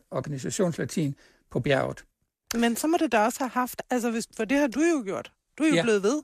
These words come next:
Speaker 2: og stået
Speaker 1: Ja.
Speaker 2: og sagt,
Speaker 1: Ja,
Speaker 2: "Jeg
Speaker 1: det
Speaker 2: ser,
Speaker 1: er heller
Speaker 2: jeg er
Speaker 1: ikke
Speaker 2: slet
Speaker 1: populært
Speaker 2: ikke
Speaker 1: i min
Speaker 2: enig."
Speaker 1: branche at mene det samme over mange år. Det, man skal helst være sådan, man kan følge med tiden.
Speaker 2: Sådan en PowerPoint-type, der bare har nye
Speaker 1: Nej,
Speaker 2: PowerPoints.
Speaker 1: nej, men det er sådan noget med, at på et tidspunkt, så skulle man lave balanceret scorekort.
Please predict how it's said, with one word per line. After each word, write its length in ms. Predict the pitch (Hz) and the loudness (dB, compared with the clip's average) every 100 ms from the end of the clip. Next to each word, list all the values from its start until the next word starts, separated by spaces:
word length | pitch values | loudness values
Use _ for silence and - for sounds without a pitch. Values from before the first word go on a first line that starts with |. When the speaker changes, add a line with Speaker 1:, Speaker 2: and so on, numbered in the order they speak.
| _ _ _ _ - | _ _ _ _ -8
Speaker 2:
og 100 | 226 | -6
stået 180 | - 226 | 0 0
Speaker 1:
Ja. 60 | |
Speaker 2:
og 60 | 247 | 2
sagt, 380 | 208 202 - - _ _ 226 | 0 -2 -6 -20 _ _ -4
Speaker 1:
Ja, 160 | 160 - - | -4 -4 -2
Speaker 2:
"Jeg 60 | |
Speaker 1:
det 60 | 180 | 2
Speaker 2:
ser, 80 | 190 | 4
Speaker 1:
er 40 | |
heller 80 | 196 | 6
Speaker 2:
jeg 80 | 269 | 4
er 40 | |
Speaker 1:
ikke 80 | 202 | 2
Speaker 2:
slet 100 | 190 | 0
Speaker 1:
populært 200 | 175 190 | 0 0
Speaker 2:
ikke 40 | 180 | 0
Speaker 1:
i 20 | 175 | -2
min 20 | |
Speaker 2:
enig." 100 | 139 | -2
Speaker 1:
branche 300 | 165 202 196 | -4 -2 -2
at 60 | |
mene 220 | 160 180 180 | -2 -2 -4
det 100 | - | -4
samme 280 | 160 170 | -2 0
over 100 | 160 | 0
mange 300 | 135 135 160 | 0 0 0
år. 340 | 147 147 135 - _ - | 0 -2 -4 -8 _ -8
Det, 240 | 156 185 | -8 -6
man 160 | - 151 | -8 -6
skal 180 | - 160 | -4 -4
helst 220 | 180 - | -4 -2
være 120 | 139 | -2
sådan, 200 | 175 170 | -2 -4
man 120 | 151 | -4
kan 100 | 131 | -8
følge 180 | - 135 | -8 -8
med 100 | 131 | -6
tiden. 320 | - 151 165 - | -4 -4 -4 -6
Speaker 2:
Sådan 140 | 220 | -4
en 40 | |
PowerPoint-type, 920 | 214 190 214 240 208 202 - 214 190 202 | 2 4 4 0 -2 -4 -8 -10 -6 -6
der 120 | 185 | -2
bare 180 | 202 208 | 0 0
har 80 | 208 | 0
nye 160 | 226 | 2
Speaker 1:
Nej, 160 | 226 196 | 4 4
Speaker 2:
PowerPoints. 580 | 214 247 226 262 247 - - 214 | 4 2 2 0 -2 -4 -18 -12
Speaker 1:
nej, 380 | 240 208 233 254 | -4 0 0 0
men 180 | 233 175 | -2 -2
det 60 | |
er 40 | 190 | 0
sådan 160 | 247 | 0
noget 160 | 233 208 | 0 2
med, 180 | 196 208 | 2 2
at 160 | 165 151 | 0 -2
på 80 | 175 | -6
et 60 | |
tidspunkt, 420 | 226 226 190 165 | -6 -4 -2 -2
så 100 | 180 | -4
skulle 180 | 196 - | -4 -4
man 100 | 160 | -2
lave 160 | 151 151 | 0 0
balanceret 560 | 175 156 135 220 156 | 0 -2 -2 -2 -2
scorekort. 720 | - 165 175 156 151 135 143 | 0 2 2 0 -2 -2 -4